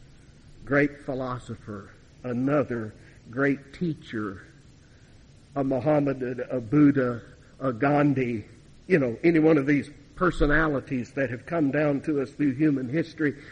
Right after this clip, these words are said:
if you think that Jesus is simply among that group, you've got to deal with this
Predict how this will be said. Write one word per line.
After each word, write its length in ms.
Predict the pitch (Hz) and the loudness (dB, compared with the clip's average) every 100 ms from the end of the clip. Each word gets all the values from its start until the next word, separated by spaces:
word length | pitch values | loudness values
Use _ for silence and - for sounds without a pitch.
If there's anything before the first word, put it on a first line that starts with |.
| - - | -12 2
if 240 | 160 - | 2 2
you 180 | 180 180 | -8 -8
think 500 | - 208 170 - - | 4 4 4 0 -4
that 240 | 143 - | -4 -4
Jesus 560 | 123 175 165 117 127 - | -2 2 2 0 -4 -2
is 240 | 135 - | -4 -2
simply 500 | 202 180 - 143 143 - | -4 -4 -4 -4 -4 -2
among 680 | 139 139 165 170 151 127 117 113 | 0 2 2 4 4 2 -4 -4
that 420 | 160 170 127 - - - - - 113 | 0 0 -2 -10 -20 -20 -20 -16 0
group, 600 | 151 170 127 110 - - - - - - - - - - - - - - - - - - - | 6 6 6 2 -6 -20 -20 -20 -20 -20 -20 -20 -20 -20 -20 -20 -20 -20 -20 -20 -20 -20 -14
you've 240 | 135 170 - | -6 -4 -2
got 180 | 156 | -4
to 60 | 117 | -4
deal 280 | 110 139 127 | -4 -2 -2
with 280 | 110 110 - | -4 -10 -8
this 540 | 127 139 - - - | -4 -4 -6 -20 -20